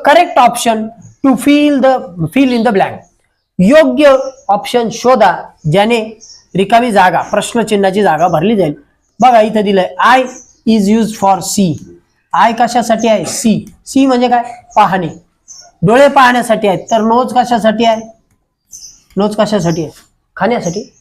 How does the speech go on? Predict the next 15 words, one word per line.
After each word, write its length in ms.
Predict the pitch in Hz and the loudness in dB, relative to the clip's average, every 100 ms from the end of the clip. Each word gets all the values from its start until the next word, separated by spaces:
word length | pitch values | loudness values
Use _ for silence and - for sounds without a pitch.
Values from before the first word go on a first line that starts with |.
| _ _ _ _ _ _ | _ _ _ _ _ _
मग 160 | 208 233 - _ _ _ _ | -4 -4 -10 _ _ _ _
वास 180 | 285 294 | -4 -2
घेण्यासाठी. 640 | 254 208 202 185 - 175 - _ _ _ - | -2 -2 -4 -6 -8 -12 -20 _ _ _ -8
खाली 240 | 170 226 | -4 0
आहे 180 | 233 220 | 2 2
का 100 | 220 | 0
बघा, 260 | 214 202 202 - | -2 -4 -6 -12
सी 680 | - - - - 254 247 247 | -20 -14 -8 -2 -2 -2 -4
पाहण्यासाठी 580 | 214 202 226 214 208 220 | -2 0 -2 -4 -2 0
नाही, 160 | 220 220 | -2 -2
ईट 160 | 214 226 - | -2 -2 -2
नाही, 180 | 220 214 - - - - _ | -2 -4 -10 -20 -20 -20 _
हिअर 320 | - 190 233 233 | -4 0 2 0
नाही, 280 | 220 214 - | -4 -8 -10
स्मेल. 520 | - - 185 175 131 | -8 -2 0 0 -4